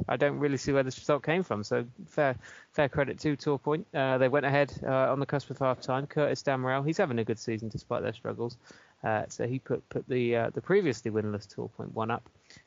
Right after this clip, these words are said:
Uh, and then it was a couple of own goals, uh, one, one apiece. Uh, so there was a, a leveller, uh, before, um, Tor-,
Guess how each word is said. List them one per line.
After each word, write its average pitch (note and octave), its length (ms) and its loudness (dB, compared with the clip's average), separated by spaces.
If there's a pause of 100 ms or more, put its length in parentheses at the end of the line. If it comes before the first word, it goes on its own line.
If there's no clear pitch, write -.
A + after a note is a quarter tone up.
(120)
Uh, B2 160 4
and C3 80 0
then D3+ 100 2
it C#3 60 -2
was C#3 80 -2
a C3+ 40 -4
couple D#3 220 2
of C3+ 80 4
own D3 180 4
goals, C3+ 540 2
uh, A#2 140 2
one, C3 220 -2
one C#3 200 -2
apiece. A#2+ 460 -4
Uh, A2+ 200 0
so - 140 -8
there A#2+ 80 -2
was A#2+ 180 -2
a, A#2 140 2 (380)
a B2+ 40 -2
leveller, D#3 380 2 (320)
uh, C3+ 160 2
before, C3 560 -2
um, C3 540 0
Tor-, C#3+ 240 -2